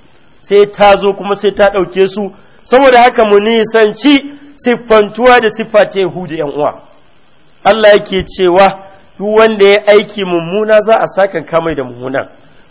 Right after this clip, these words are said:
"Wala yajidu lahu min dunillahi waliyyan wala nasira." Gobe sadda azaba za ta zo mashi ta kama shi, ba zai sami wani wali, majibinci,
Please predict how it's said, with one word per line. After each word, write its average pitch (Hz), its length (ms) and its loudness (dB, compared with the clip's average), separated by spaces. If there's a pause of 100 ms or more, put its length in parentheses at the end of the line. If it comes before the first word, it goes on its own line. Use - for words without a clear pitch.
"Wala 170 400 2
yajidu 202 420 0
lahu 190 360 -2
min 180 240 -4
dunillahi 190 680 -2
waliyyan 170 440 -2
wala 156 240 2
nasira." 208 520 -2 (360)
Gobe 170 220 -4
sadda 208 300 -2 (300)
azaba 208 500 4
za 214 120 6
ta 196 120 -8
zo 202 160 0
mashi 208 240 -2
ta 170 100 -2
kama 247 400 2
shi, 277 240 -2 (420)
ba 175 160 0
zai 240 200 4
sami 208 400 2
wani 226 220 2
wali, 190 440 0
majibinci, 170 760 -10